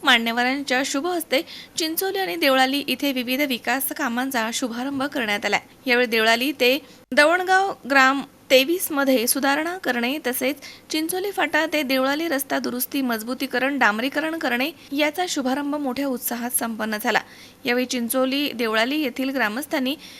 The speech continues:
ग्रामविकास निधीची तरतूद केल्याबद्दल शिर्डी लोकसभा मतदारसंघाचे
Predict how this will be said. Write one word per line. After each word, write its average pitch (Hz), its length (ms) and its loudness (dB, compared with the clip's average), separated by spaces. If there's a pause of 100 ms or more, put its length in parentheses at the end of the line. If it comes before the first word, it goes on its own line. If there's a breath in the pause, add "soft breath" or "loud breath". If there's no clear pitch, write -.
(220 loud breath)
ग्रामविकास 311 800 0
निधीची 269 540 -2
तरतूद 269 360 -2 (100)
केल्याबद्दल 254 580 0 (380 loud breath)
शिर्डी 320 320 2
लोकसभा 311 340 2
मतदारसंघाचे 269 1000 0